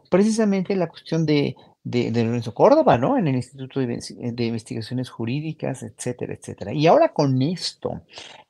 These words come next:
y ahora con esta cuestión de, de la tesis de la ministra Yasmín, yo lo que, lo que, lo único que creo,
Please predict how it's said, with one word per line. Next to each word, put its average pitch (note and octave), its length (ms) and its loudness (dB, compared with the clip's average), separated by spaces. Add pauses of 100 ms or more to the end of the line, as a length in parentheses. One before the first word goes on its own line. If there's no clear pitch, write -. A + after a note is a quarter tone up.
(100)
y C#3 80 -6
ahora F#3+ 240 -2
con A2+ 260 -4
esta A2+ 460 -8
cuestión A2+ 680 -8
de, G2+ 360 -8 (380)
de A2+ 320 -4
la G#2+ 200 -6
tesis - 760 -6
de G2+ 220 -8
la G#2 140 -8
ministra A2 640 -10
Yasmín, G#2 600 -8 (540)
yo A3 140 6
lo B3 140 4
que, C#3 200 -2
lo B2+ 200 -2
que, A#2+ 280 -4
lo B2 160 -2
único C#3 280 -6
que G2+ 140 -14
creo, G#2+ 360 -2